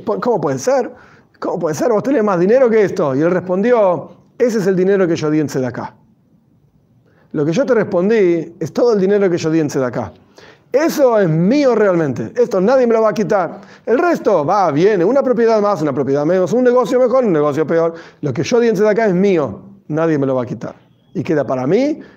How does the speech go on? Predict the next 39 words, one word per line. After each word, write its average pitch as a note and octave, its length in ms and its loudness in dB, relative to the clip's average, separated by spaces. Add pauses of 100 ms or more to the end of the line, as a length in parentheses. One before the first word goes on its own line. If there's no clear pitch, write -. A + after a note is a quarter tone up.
(140)
y F3+ 60 -4
para F3 200 0
el D#3 100 0
de D#3 80 0
doire B3 400 2
y A#3 40 0
doires, F#3+ 440 2
generaciones F#3 640 0
y B3 60 2
generaciones. F#3 720 0 (280)
Como D#3+ 120 -4
está E3 100 -2
escrito, F3 320 0
"Tzidkasa G#3+ 520 -2
yomedes G3+ 360 2
lo G3 160 2
ad". F3+ 280 0 (280)
La C#3+ 100 -6
tzedaka G3+ 960 -4
es F3 160 -4
eterna. F3 580 -2 (260)
Cuando C3+ 200 -6
una C3 100 -2
persona F#3 360 -2
hace D#3+ 120 -4
una C3+ 100 -2
mitzvah F#3 340 -2
y D3 60 0
particular, C#3 520 -2
la F3 120 0
tzedaka, A#3+ 640 -2 (260)
esto G3+ 300 -2
queda F#3+ 420 -2
como D#3+ 180 -4
mérito F#3 380 0
por C#3+ 140 -4
generaciones G3 720 0
y F#3+ 60 0
generaciones. D3+ 720 -2